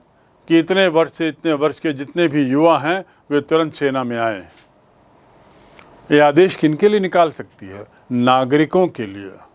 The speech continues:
क्योंकि नागरिकों के कुछ कर्तव्य हैं। यदि अधिकार हैं तो कुछ कर्तव्य भी हैं, और उन कर्तव्यों के तहत सरकार नागरिकों को बाध्य कर सकती है कि आप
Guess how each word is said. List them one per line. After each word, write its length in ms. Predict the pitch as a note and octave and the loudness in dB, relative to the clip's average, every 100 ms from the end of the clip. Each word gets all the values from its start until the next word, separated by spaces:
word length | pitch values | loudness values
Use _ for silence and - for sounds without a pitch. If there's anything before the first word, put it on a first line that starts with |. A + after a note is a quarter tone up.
| _ _ - - | _ _ -20 -4
क्योंकि 260 | D#3+ D#3+ D#3 | 0 2 0
नागरिकों 600 | B2+ B2+ C3 D#3 D3+ F#3 | 0 0 0 -2 0 -2
के 180 | E3 E3+ | 0 -2
कुछ 220 | - D3+ - | -4 -8 -4
कर्तव्य 720 | - C3+ - - D#3+ C#3 B2 G#2+ | 0 0 0 0 0 -2 -10 -10
हैं। 140 | F2+ _ _ _ _ _ _ _ _ _ - - - _ _ _ - - - | -20 _ _ _ _ _ _ _ _ _ -20 -20 -20 _ _ _ -20 -20 0
यदि 240 | C3+ C3 | 2 4
अधिकार 500 | B2+ A#2+ A#2+ C#3 D#3+ | 2 0 0 2 2
हैं 380 | C#3+ B2+ G3+ A#3 | 0 -2 -2 -2
तो 180 | E3+ D#3 | -6 -12
कुछ 220 | C3+ C#3+ | -8 -12
कर्तव्य 580 | - B2+ A2+ D3 C3+ B2 | -2 -2 0 0 0 -6
भी 160 | G2+ G#2+ | -10 -14
हैं, 80 | |
और 300 | F#2 - E3 | -14 0 2
उन 120 | F#3+ F3 | 2 -2
कर्तव्यों 680 | D#3+ C#3+ - D#3+ F3 C4 | -4 -4 0 -2 2 0
के 140 | B3+ A3 | 0 -4
तहत 400 | E3+ D3+ A3+ - _ _ _ _ _ _ _ | -2 -2 -2 -4 _ _ _ _ _ _ _
सरकार 640 | - D3 - D3+ F#3 A#3+ | -2 -2 0 2 2 2
नागरिकों 680 | F#3 C#3 C#3 C#3 E3 E3+ A3+ | -4 -6 -4 -4 -8 -6 -6
को 160 | G#3 F3+ | -2 -4
बाध्य 440 | A2+ C#3+ G3+ A3+ | 0 0 0 -4
कर 180 | A3+ G3 | -4 -6
सकती 420 | - D#3 _ C3 | -6 -14 _ -10
है 320 | A#2 D3 F#3+ - _ _ | -4 -2 -2 -8 _ _
कि 100 | D#3 | -2
आप 440 | C#3+ D#3+ A3 A3+ | 2 4 4 0